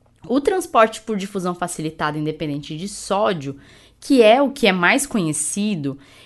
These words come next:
ele é formado por uma família de transportadores de glicose, os glutes,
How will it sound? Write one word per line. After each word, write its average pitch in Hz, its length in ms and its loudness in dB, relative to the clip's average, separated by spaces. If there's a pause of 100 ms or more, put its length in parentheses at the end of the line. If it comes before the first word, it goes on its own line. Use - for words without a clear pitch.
(120)
ele 277 320 6
é 262 80 4
formado 247 500 2
por 262 240 -4
uma 262 140 2
família 262 500 2
de 311 120 -2
transportadores 285 720 0
de 247 120 -2
glicose, 185 640 0
os 208 160 -2
glutes, 214 920 -4